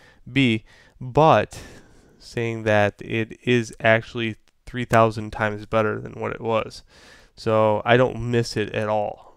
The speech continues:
Um, in fact, if I remember right, it crashed or just slowed my computer down to all. So now we just have to hit the tangent space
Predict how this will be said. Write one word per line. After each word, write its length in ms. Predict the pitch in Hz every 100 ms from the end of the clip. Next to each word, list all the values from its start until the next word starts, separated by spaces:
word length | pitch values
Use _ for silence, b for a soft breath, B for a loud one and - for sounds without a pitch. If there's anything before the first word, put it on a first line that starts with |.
| _
Um, 420 | 123 117 113 113
in 60 | 117
fact, 400 | - 104 104 -
if 200 | 107 -
I 20 |
remember 320 | 107 107 104
right, 260 | 104 104 104
it 220 | 110 113
crashed 480 | - 107 107 - - 120 - _
or 320 | 117 110 107 - -
just 200 | - -
slowed 320 | - 117 113
my 140 | 104
computer 380 | - 104 110 104
down 260 | 104 101 107
to 60 |
all. 400 | - 104 104 104 b b b b b b b
So 400 | - 110 104 104 - _ _
now 300 | 120 123 135
we 140 | 139 117
just 240 | 117 -
have 180 | 104 101
to 160 | 107 107
hit 220 | - -
the 80 | -
tangent 400 | - 107 107 -
space 460 | - 127 165 -